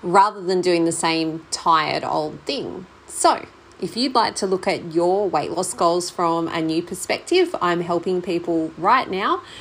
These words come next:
Uh, you can email me at coach at fit A F dot com dot A U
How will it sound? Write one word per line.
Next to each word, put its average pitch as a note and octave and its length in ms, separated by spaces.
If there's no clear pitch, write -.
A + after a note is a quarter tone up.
Uh, E3+ 260
you F#3 140
can F3+ 180
email F3 380
me E3 160
at - 140
coach - 380
at - 140
fit G3 180
A F3 200
F - 260
dot - 180
com E3 420
dot E3 180
A D#3+ 120
U E3+ 600